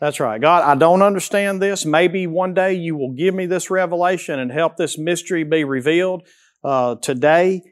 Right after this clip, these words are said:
I, I, I don't quite, I don't quite get it." And there are some things that we need to be okay with that. That's right.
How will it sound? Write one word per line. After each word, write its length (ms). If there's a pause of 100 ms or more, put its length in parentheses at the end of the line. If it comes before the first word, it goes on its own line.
(340)
I, 80
I, 340
I 40
don't 260
quite, 440
I 100
don't 160
quite 280
get 200
it." 140
And 100
there 120
are 60
some 240
things 360
that 140
we 140
need 180
to 40
be 180
okay 300
with 220
that. 220 (420)
That's 160
right. 260